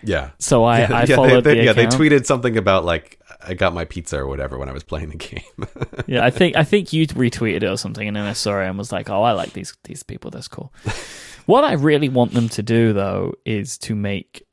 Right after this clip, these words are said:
Speaker 2: an actual multiplayer experience.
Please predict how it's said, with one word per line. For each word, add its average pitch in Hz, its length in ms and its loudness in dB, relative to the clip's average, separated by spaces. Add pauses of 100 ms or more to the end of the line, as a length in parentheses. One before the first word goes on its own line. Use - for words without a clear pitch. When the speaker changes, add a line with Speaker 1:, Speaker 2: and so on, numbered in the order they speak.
(520)
Speaker 2:
an 113 180 0
actual 98 920 -4 (240)
multiplayer 98 840 -4
experience. 110 760 -4